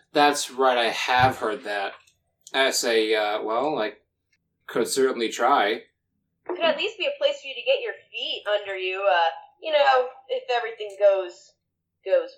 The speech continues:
Speaker 2: well.
Speaker 1: I'd be a lot more personable if it wasn't a terrifying skull person.
Speaker 2: Yeah, I mean, I'm, I'm sorry. Dying just really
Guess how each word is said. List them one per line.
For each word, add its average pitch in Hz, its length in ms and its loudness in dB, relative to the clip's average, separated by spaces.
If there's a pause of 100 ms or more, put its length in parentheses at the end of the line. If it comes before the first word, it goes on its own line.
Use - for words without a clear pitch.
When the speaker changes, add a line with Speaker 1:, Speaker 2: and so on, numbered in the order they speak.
Speaker 2:
well. 180 460 4 (1000)
Speaker 1:
I'd - 120 -10
be 117 80 0
a 113 60 4
lot 113 180 2
more 110 140 -2
personable 123 400 -4
if 95 60 -8
it 104 60 -4
wasn't 104 260 -4
a 95 140 -4
terrifying 107 560 -4
skull 117 320 -2
person. 104 440 -6 (520)
Speaker 2:
Yeah, 285 540 2 (240)
I 269 60 -12
mean, 277 180 -10
I'm, 262 200 -4 (360)
I'm 269 140 -4
sorry. 185 560 -4
Dying 294 420 2
just 226 260 -12
really 208 600 -6